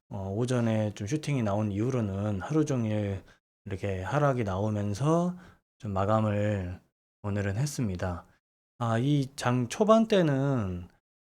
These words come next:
어, 이렇게 슈팅이 나와주긴 했지만 이 개인, 외국인, 기관의 이 수급이 개인은 매수세였고, 어, 오히려 이 외국인과 기관이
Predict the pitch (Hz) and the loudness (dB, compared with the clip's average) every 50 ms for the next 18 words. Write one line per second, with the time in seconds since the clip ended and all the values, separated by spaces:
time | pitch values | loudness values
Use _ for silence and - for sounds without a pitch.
0 | _ 110 104 104 101 101 104 104 107 104 101 - - - 202 185 - 220 202 165 | _ -4 -2 -2 -2 -2 -2 0 0 -2 -2 -4 -6 -8 -6 -2 2 2 4 4
1 | 131 110 104 113 139 156 151 147 139 139 139 170 180 - - 170 139 117 107 110 | 6 6 6 6 6 6 4 2 0 0 0 0 -2 -2 -2 0 2 2 2 2
2 | 113 113 104 95 92 92 - 117 110 101 98 95 98 98 92 - - - 110 110 | 2 0 0 -2 -4 -6 -6 -6 -6 -4 -4 -4 -6 -6 -8 -10 -8 -4 -2 0
3 | 113 113 120 120 117 110 101 101 101 113 110 107 107 117 110 107 98 - - 107 | 0 2 2 2 0 0 0 -2 -2 -2 -4 -4 -2 -2 -2 -2 -2 -2 -2 -2
4 | 107 120 123 127 123 120 113 113 107 98 98 101 98 98 98 95 - - - 180 | 0 0 0 2 2 2 0 0 -2 -2 -4 -4 -4 -6 -6 -8 -8 -6 -2 0
5 | 202 190 143 120 113 120 117 110 92 87 - - - - - _ _ - - 117 | 2 2 2 0 0 0 0 0 -2 -4 -8 -12 -20 -20 -20 _ _ -6 -2 2
6 | 123 147 156 156 156 151 143 135 113 98 98 98 - 131 - - 120 107 98 92 | 4 6 6 6 6 6 6 4 4 2 0 -2 -4 -6 -2 0 0 0 0 -2
7 | - - 113 107 104 95 92 90 90 - _ _ _ _ _ _ _ _ _ - | -4 -4 -2 -2 -2 -2 -4 -6 -8 -12 _ _ _ _ _ _ _ _ _ -6
8 | 113 107 110 120 117 120 135 139 131 127 120 113 110 110 107 107 107 110 113 104 | -6 -4 -4 -2 0 0 0 2 2 2 2 2 0 0 -2 -2 -2 -4 -4 -2
9 | 104 104 104 107 113 143 147 143 139 131 120 113 107 - - - 117 135 147 147 | -2 0 2 2 2 2 2 2 2 2 2 0 0 -2 -2 -2 0 2 2 2
10 | 139 123 117 123 123 113 98 92 90 90 | 2 2 2 0 0 0 -2 -4 -6 -10